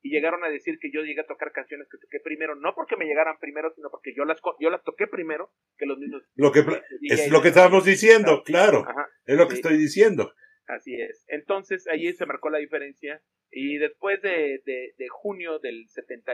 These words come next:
Speaker 1: fue en junio del setenta y ocho, sale Aris por problemas, porque, eh, nos dieron unas revistas, porque ya se estaban organizando los D Js de Nueva York, y a mí me dieron una revista de un record pool de Nueva York, que ahorita les digo el nombre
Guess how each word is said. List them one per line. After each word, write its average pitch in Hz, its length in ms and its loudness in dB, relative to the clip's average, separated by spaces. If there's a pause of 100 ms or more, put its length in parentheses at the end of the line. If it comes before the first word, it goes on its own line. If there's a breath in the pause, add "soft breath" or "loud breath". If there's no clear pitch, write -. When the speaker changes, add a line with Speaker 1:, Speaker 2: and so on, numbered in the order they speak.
Speaker 1:
fue 175 120 -12
en 190 40 -18
junio 214 440 -10
del 127 160 -12
setenta 113 400 -14
y 135 80 -6
ocho, 143 420 -8 (680)
sale 139 360 -2
Aris 139 480 -4
por - 220 -18
problemas, 123 680 -12
porque, 113 600 -14 (360)
eh, 139 420 -10 (380)
nos 175 140 -14
dieron 220 240 -4
unas 226 180 -4
revistas, 180 560 -8
porque - 200 -12
ya - 20 -4
se - 60 -10
estaban 156 240 -6
organizando 131 560 -12
los 117 120 -12
D 127 120 -20
Js 127 180 -14
de 131 100 -14
Nueva 107 240 -16
York, 113 320 -12
y 120 140 -18
a 123 60 -12
mí 147 80 -14
me 156 80 -12
dieron 156 220 -10
una 151 80 -10
revista 127 440 -12
de 113 300 -12
un 127 120 -20
record 131 320 -12
pool 139 220 -10
de 120 80 -14
Nueva 110 220 -18
York, 123 180 -14
que 120 80 -16
ahorita 110 160 -14
les 107 140 -18
digo 117 200 -20
el 110 60 -20
nombre 110 320 -20